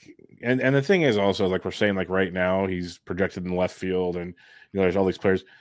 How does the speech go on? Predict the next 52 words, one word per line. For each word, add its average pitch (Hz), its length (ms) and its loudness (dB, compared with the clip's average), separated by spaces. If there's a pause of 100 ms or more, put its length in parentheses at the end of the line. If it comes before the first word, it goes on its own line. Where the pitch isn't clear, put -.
(180)
If - 220 -10
there's 98 160 -4
so 92 140 -2
many 87 160 -4
injuries 87 260 -4
every 87 220 -4
year, 82 280 -6
like, 80 160 -10 (160)
we, 101 200 -2
like, 98 240 0
if, 101 160 -2
as - 60 -4
long 107 200 4
as 98 80 -2
he 101 100 -2
stays 104 220 2
healthy, 104 400 2 (240)
there's 123 180 0
a 113 60 0
great 104 240 4
chance 104 240 -2
he 104 80 -4
hits 98 220 0
five 98 340 2
of 90 100 -4
five 98 240 -2
fifty 101 440 -6
at 95 160 -6
bats 95 260 0
again 85 320 -8 (140)
because 98 340 -2
he'll 101 140 2
just - 120 -6
play 98 120 0
all 98 180 4
over 95 140 0
the 90 80 -4
place. 92 340 0 (420)
'Cause 104 140 0
we 104 80 4
imagine 98 380 0
Cincinnati's 101 420 -2
still 98 140 0
gonna 101 120 2
trade 98 280 0
for 98 100 -4
more 95 160 -2
pitching 98 340 -6
or 90 100 -8
something. 92 320 -8
Like, 92 180 -4
there's 107 260 0